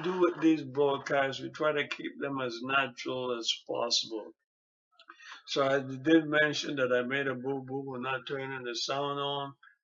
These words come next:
at the beginning, and you'll hear all that. And that's great, you know, because again, we wanna keep it natural.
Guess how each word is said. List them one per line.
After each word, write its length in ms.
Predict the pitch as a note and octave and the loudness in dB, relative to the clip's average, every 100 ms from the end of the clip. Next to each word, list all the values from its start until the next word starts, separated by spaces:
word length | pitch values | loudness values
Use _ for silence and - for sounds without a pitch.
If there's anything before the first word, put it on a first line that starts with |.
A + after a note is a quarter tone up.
| _ | _
at 160 | B2+ B2+ | -4 -2
the 80 | C3 | -2
beginning, 540 | C3+ C#3+ D3+ D#3 D#3 | -4 -2 0 0 0
and 200 | D#3 D#3 | -2 0
you'll 200 | E3 F3 | 2 2
hear 320 | D#3 F3 E3+ | 4 8 8
all 320 | E3+ F3+ - C#3 | 8 6 2 0
that. 220 | A2 - - - _ _ _ _ _ _ - - - _ | 0 -2 -14 -20 _ _ _ _ _ _ -20 -20 -20 _
And 200 | B2 D3 | -2 6
that's 200 | E3 E3+ | 8 8
great, 320 | - F3+ E3 - - - _ _ _ _ _ _ | 4 4 4 2 -10 -20 _ _ _ _ _ _
you 140 | - | -6
know, 200 | B2+ B2+ | -2 -2
because 540 | A#2+ B2 B2 C3 C3 B2+ | -2 -4 -2 -2 -2 0
again, 600 | B2 B2+ D3 C#3+ C#3 C3 | -2 0 2 2 0 -2
we 100 | B2+ | -4
wanna 320 | B2 B2 A#2+ | 0 0 -2
keep 340 | A#2 - C#3 C3 | -6 -6 -6 -4
it 140 | B2 | -6
natural. 840 | B2 D3 D3+ D3 D3 C#3+ C3+ C3+ | -2 0 2 0 0 0 0 -4